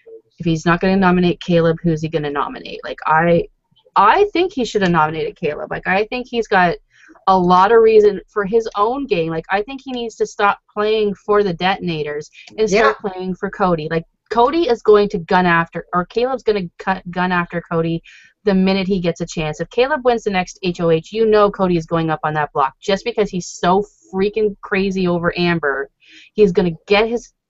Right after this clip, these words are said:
Speaker 1: the alpha male is gonna get the other male out of the house.
Speaker 2: Yeah, which he
Speaker 1: And
Speaker 2: should.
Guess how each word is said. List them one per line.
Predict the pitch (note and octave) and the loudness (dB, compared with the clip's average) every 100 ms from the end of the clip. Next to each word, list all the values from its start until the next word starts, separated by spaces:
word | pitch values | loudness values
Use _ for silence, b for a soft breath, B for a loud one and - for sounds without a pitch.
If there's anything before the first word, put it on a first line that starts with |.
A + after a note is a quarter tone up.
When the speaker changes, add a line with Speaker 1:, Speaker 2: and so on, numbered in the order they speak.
| _ _ - | _ _ -6
Speaker 1:
the | G3 F#3+ | 0 2
alpha | G#3 D4 | 2 0
male | C4+ A#3 A3 | 0 4 4
is | G#3 | 4
gonna | G3 F3+ | 2 -2
get | F3 | -4
the | F3+ | -2
other | F#3 G#3+ | 0 2
male | G#3 F#3 F3+ | 2 2 2
out | D#3+ | 0
of | D#3+ | 0
the | F3 | -2
house. | F3 D3 C#3+ | -2 -2 -2
Speaker 2:
Yeah, | C4 C#4+ F#3+ _ _ _ _ _ _ - | -2 -4 -6 _ _ _ _ _ _ -4
which | A3+ | 0
he | G3 | 0
Speaker 1:
And | F3 | 0
Speaker 2:
should. | F3 | 0